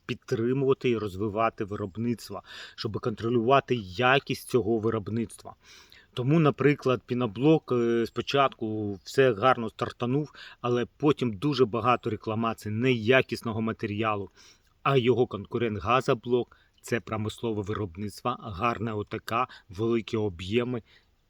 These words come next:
зменшення ціни і підвищення якості. Пінополіуретан. Дуже часто можна зустріти бригади, котрі взагалі не, н-, н-, підходять до цього, знаєте, аби гроші заробити.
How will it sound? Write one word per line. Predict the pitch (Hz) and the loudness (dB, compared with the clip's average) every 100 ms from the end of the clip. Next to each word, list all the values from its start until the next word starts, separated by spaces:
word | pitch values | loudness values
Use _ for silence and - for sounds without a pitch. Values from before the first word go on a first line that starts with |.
| _ | _
зменшення | 127 95 107 135 135 - 117 113 | -8 -4 2 4 4 0 -4 -6
ціни | - 117 123 143 156 | -6 -2 0 0 -2
і | - 135 | -8 -6
підвищення | 120 95 101 117 113 110 | -6 -6 -4 -4 -4 -4
якості. | 101 104 101 95 - - _ _ _ _ _ _ _ _ - - - - _ | -4 -4 -6 -8 -16 -20 _ _ _ _ _ _ _ _ -20 -16 -16 -18 _
Пінополіуретан. | 147 143 139 131 131 127 131 123 107 | 4 4 6 8 8 8 6 2 2
Дуже | 87 139 131 | -2 -2 0
часто | 117 139 139 120 | 2 4 4 2
можна | 113 107 | -4 -4
зустріти | 107 104 123 117 107 | -6 -4 -4 -2 -6
бригади, | 95 104 87 131 139 110 104 104 120 _ _ - _ | -6 -8 2 2 2 0 -4 -6 -8 _ _ -20 _
котрі | 98 101 110 120 117 - 107 85 | 2 2 2 2 2 -4 -16 -16
взагалі | 90 82 123 131 143 139 104 | -16 -4 0 2 2 2 -2
не, | 107 135 | 2 2
н-, | 147 | 0
н-, | 120 117 117 120 127 113 117 123 123 143 147 _ | -2 -4 -4 -4 -4 -2 0 -2 -4 -8 -16 _
підходять | - 120 - 143 113 | -10 -6 -2 -2 -2
до | 90 127 | 0 0
цього, | - 160 151 113 | 2 0 2 0
знаєте, | 120 135 113 | 0 -2 -2
аби | 104 | -2
гроші | 104 90 107 - | -4 -2 -4 -4
заробити. | 92 90 92 92 - | -12 -14 -14 -16 -18